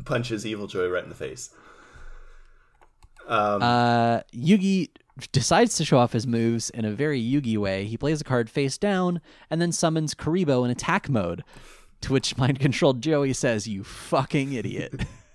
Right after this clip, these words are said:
Speaker 2: <laughs>
Speaker 1: Why would you bring
Speaker 2: You
Speaker 1: out this
Speaker 2: come
Speaker 1: weak card?
Speaker 2: <laughs> You come to my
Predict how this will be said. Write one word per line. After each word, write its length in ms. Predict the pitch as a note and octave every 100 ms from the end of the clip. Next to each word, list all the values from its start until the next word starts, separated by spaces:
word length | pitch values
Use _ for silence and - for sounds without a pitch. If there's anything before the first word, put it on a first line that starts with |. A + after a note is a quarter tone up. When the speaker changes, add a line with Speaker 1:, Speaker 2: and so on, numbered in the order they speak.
| - G3
Speaker 2:
<laughs> 500 | - G#3 - - C3
Speaker 1:
Why 180 | E3
would 140 | G3 D3+
you 80 | D3
bring 180 | D#3
Speaker 2:
You 60 | A#3
Speaker 1:
out 60 | -
this 200 | - B2+
Speaker 2:
come 120 | C#3+
Speaker 1:
weak 320 | C#3 C#3 -
card? 520 | - B2+ G#2+ G2+ C#3+ - -
Speaker 2:
<laughs> 100 | - - - - - -
You 160 | G#3+ A3
come 360 | - A3 G#3+
to 80 | E3+
my 340 | A#2 C3+ G#3